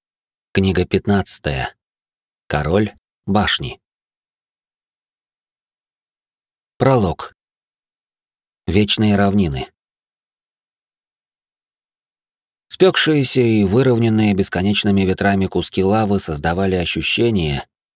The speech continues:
что идешь по идеально ровной плитке, уложенной криворукими рабочими. Петрович на мгновение поморщился,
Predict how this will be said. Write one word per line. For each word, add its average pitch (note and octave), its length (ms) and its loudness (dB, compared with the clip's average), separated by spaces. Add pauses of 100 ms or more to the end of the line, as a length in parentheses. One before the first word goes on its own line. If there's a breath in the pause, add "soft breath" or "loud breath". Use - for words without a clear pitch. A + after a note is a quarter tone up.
что - 240 -4 (100)
идешь C#3 400 0
по G#2 200 2
идеально A#2 480 2
ровной G#2 360 2
плитке, - 520 -4 (460)
уложенной F#2 520 2
криворукими F2+ 640 -2
рабочими. E2+ 580 -4 (1080)
Петрович C3+ 460 2
на C3 100 2
мгновение B2 580 2
поморщился, G#2+ 760 -2